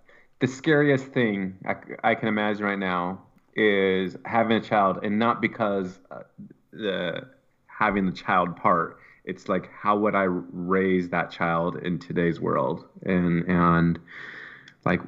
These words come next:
you know, we, we, like, like, Nicole and I are the same age, and we grew up in a certain way that we were, we have it easy compared to kids nowadays.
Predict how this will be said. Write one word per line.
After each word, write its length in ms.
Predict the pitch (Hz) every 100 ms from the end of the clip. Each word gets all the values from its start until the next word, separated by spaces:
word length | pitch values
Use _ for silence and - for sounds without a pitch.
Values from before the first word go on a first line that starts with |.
| - -
you 120 | - 95
know, 380 | 85 82 85 87
we, 320 | 101 110 110
we, 400 | 110 117 117 101 - _ _ - - 101
like, 180 | 104 101 104 90
like, 180 | 104 95
Nicole 360 | 110 - 117 104
and 100 | 95
I 80 | 90
are 140 | 90
the 100 | 85
same 240 | - 90
age, 340 | 87 85 85 85
and 200 | 90 90
we 120 | 101
grew 260 | 92 92 87
up 280 | 87 - _ 98
in 180 | 90
a 300 | 85 85 82
certain 560 | - - 113 95 92 87
way 340 | 85 85 87
that 380 | 87 82 82 - - _ _ - - -
we 240 | 95 110 143
were, 380 | 110 85 - - _ _ _ - 160
we 100 | 185
have 200 | 185 104
it 100 | 87
easy 400 | 101 156 104 78
compared 420 | - 82 82 78
to 60 | -
kids 180 | 87
nowadays. 580 | 80 78 73 55 - -